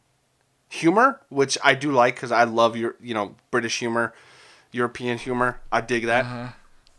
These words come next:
Speaker 1: Uh, it is also very European platforming.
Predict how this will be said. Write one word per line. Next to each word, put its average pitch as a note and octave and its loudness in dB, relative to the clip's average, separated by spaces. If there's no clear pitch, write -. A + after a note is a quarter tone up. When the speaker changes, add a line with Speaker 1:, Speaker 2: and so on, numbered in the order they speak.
Speaker 1:
Uh, D#3 8
it E3+ 4
is E3 4
also F#3 6
very E3 4
European D3+ -2
platforming. B2+ 0